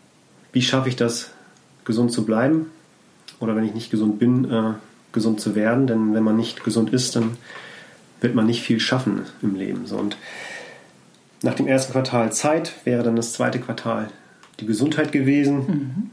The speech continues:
Speaker 1: Dritte Quartal Selbstbewusstsein, also was kann ich, was finde ich in mir selbst und wie schaffe ich es besser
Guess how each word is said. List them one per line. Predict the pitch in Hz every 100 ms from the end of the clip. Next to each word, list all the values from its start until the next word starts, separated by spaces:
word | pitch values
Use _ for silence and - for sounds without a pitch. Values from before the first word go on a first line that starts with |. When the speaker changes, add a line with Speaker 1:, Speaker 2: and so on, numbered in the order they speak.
| -
Speaker 1:
Dritte | 139 135
Quartal | 127 117 127 117 110
Selbstbewusstsein, | 117 123 - 117 120 123 - 113 110
also | 107 104
was | 107 -
kann | 110
ich, | 104 104 - - - -
was | -
finde | 131 120
ich | 110
in | 107
mir |
selbst | 107 120 135 -
und | 107
wie | 104 104 - - -
schaffe | - 127
ich | 117
es | -
besser | 117 113 107